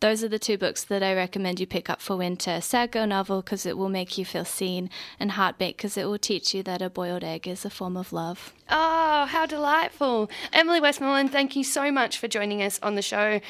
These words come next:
Speaker 2: If people want more details about the festival, they can go to willy lit fest dot org dot A U. There's a full program there. Um, all of the speakers and all of the talent are listed.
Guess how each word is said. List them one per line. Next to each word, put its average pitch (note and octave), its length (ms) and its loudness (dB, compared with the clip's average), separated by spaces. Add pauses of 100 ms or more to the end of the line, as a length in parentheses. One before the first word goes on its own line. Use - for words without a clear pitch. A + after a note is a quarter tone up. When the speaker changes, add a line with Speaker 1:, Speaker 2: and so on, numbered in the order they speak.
(180)
Speaker 2:
If - 240 -2
people C4 280 0
want G#3+ 280 2
more B3 420 2
details A3 720 -2
about G#3+ 340 2
the A3 80 0
festival, G#3+ 640 -2
they G#3+ 200 0
can G#3+ 180 -6
go G3 200 -2
to G3 140 -6
willy A3 300 0
lit F#3+ 220 -4
fest - 380 -2
dot A3+ 280 2
org F3+ 340 0
dot F#3+ 200 0
A F3 160 -2
U. F3+ 360 -2 (260)
There's G3 160 0
a F#3 60 -6
full A3+ 240 0
program F3+ 640 0
there. E3+ 560 2
Um, E3+ 380 0 (160)
all F#3 240 2
of F3+ 160 -4
the F3+ 100 -4
speakers F#3 640 -4
and F3 120 -4
all E3+ 120 -6
of E3 100 -12
the E3+ 80 -12
talent G3 400 -4
are F#3 60 -4
listed. F#3 460 -6